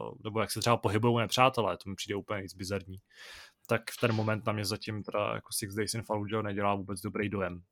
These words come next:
A naopak, eh, a to myslím, že třeba i pod-, podepisoval David, když jsme se o tom bavili v té interní diskuzi,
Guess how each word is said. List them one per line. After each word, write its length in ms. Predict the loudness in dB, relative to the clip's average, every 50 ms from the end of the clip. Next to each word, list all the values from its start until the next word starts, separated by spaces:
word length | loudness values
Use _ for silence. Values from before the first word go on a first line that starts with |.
| _ -4
A 260 | -2 0 0 0 -2 -6 -12 _ _ _ _ -6 -2
naopak, 320 | 0 0 2 2 0 0 0 -6 -12 -10 -10
eh, 40 | -8
a 300 | -8 -8 -8 -10 -14 -18
to 80 | -16 -14
myslím, 260 | -12 -12 -10 -8 -6
že 100 | -6 -6
třeba 240 | -2 0 0 0 0
i 40 | -2
pod-, 140 | -6 -12 -20 -20 -8 _
podepisoval 480 | -4 -2 -2 0 0 2 2 2 2
David, 280 | 2 2 2 0 0 -2 -4 -10 -20 -20
když 120 | -20 -20 -12
jsme 100 | -8 -8
se 100 | -4 -4
o 80 | -4 -4
tom 140 | -2 -2 0
bavili 340 | 0 0 2 0 0 -2
v 140 | -4 -6 -8
té 80 | -6 -6
interní 360 | -4 -4 -4 -2 -2 -2 -2
diskuzi, 480 | -2 -4 -4 -4 -4 -4 -4 -4 -4